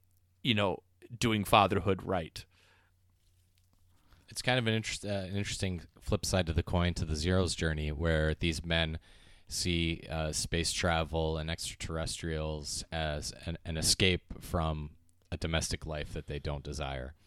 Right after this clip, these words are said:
Speaker 1: Yeah. I mean, like, uh, First Man's a bit about that, too, because I think he has a kid that dies, and then he still has another kid, and he's like, "Ah, I'm just gonna go to space 'cause I'm sad about the first kid." Like, well,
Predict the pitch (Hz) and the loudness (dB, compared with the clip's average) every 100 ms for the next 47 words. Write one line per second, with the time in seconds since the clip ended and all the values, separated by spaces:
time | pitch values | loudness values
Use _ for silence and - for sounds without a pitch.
0 | - - 214 208 - _ _ - 151 190 | -12 6 10 10 8 _ _ 6 10 10
1 | 170 147 160 165 - - 165 139 117 - | 10 8 8 8 8 -2 6 8 8 4
2 | 190 - 196 220 151 131 117 117 113 110 | 0 6 8 8 6 4 6 6 6 2
3 | - 170 120 107 120 123 123 110 104 - | 4 4 4 0 0 0 2 2 2 -2
4 | 120 110 107 95 - 110 110 95 90 95 | 0 2 0 -2 4 8 10 8 4 0
5 | 95 92 - - - 110 - 127 107 104 | 0 -2 -8 -20 -4 0 4 6 6 4
6 | 117 - 101 95 95 92 92 - 110 90 | 4 4 2 2 -2 -4 -4 0 0 0
7 | 92 - 87 80 78 - 78 78 - - | -2 -4 -4 -6 -10 -8 -6 -6 -8 -8
8 | - 92 - 98 87 85 87 82 - - | -8 -6 0 4 4 4 -2 -8 -10 -8
9 | 85 - 90 82 107 156 262 233 | -6 -6 -6 -4 -2 10 12 12